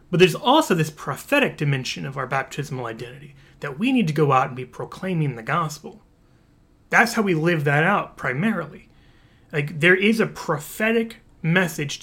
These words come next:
to Christianity, and even in an allegedly Christian country like the United States, most people are dimly aware of or totally ignorant of the real dynamism of the gospel.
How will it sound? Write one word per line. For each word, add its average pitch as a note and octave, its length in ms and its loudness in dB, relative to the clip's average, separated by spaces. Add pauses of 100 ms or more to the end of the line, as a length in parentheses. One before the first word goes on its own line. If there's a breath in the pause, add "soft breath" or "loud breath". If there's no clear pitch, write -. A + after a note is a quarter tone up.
to G#3+ 140 0
Christianity, D#3 960 -4 (300 soft breath)
and F3+ 180 0
even A#3+ 360 2
in G#3 120 4
an F#3 160 2
allegedly E3+ 680 2 (100)
Christian D3+ 420 -4
country D3+ 460 -6 (100)
like C3 200 -8
the D3+ 80 -4
United C#3 220 -4
States, - 380 -16
most G#3+ 400 8
people D3+ 300 0
are B2 300 -4 (360)
dimly A3 360 6
aware C#3+ 380 4
of C3+ 180 -2
or B2+ 100 -6
totally F3 500 -2
ignorant C#3 460 -2
of A#2+ 440 -8 (440 soft breath)
the D3 80 2
real D#3+ 260 4
dynamism C#3 800 0
of A#2+ 140 -10
the - 60 -12
gospel. - 460 -4